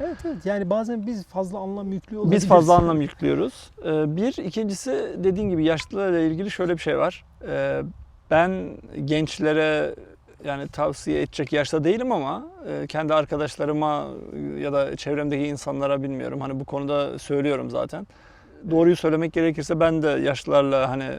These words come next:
Speaker 2: eskiden beri severim, e, muhabbet etmeyi. Ama insan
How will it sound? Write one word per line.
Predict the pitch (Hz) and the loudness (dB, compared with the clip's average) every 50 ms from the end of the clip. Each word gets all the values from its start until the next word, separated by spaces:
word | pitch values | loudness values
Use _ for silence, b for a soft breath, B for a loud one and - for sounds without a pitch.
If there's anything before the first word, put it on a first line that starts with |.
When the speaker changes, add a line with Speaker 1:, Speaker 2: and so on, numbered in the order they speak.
| - - - | -10 -12 -8
Speaker 2:
eskiden | - 139 - - - 147 147 | -8 -8 -6 -2 -2 -2 0
beri | 139 131 131 | 0 -2 -4
severim, | - - 135 139 139 127 139 143 - - - - - - - - | -2 -2 0 0 0 0 -2 -8 -12 -16 -20 -20 -20 -18 -14 -12
e, | 127 135 131 135 | -10 -10 -8 -6
muhabbet | 131 135 135 135 - 139 139 | -6 -6 -6 -6 -6 -6 -6
etmeyi. | 139 139 - 156 190 240 277 B B B B B B B B B - - | -6 -6 -6 -6 -6 -6 -8 B B B B B B B B B -8 -2
Ama | 175 196 214 190 - | 0 2 2 2 2
insan | 190 190 185 - - 208 208 208 | 0 -2 -2 -2 -2 -2 -2 -2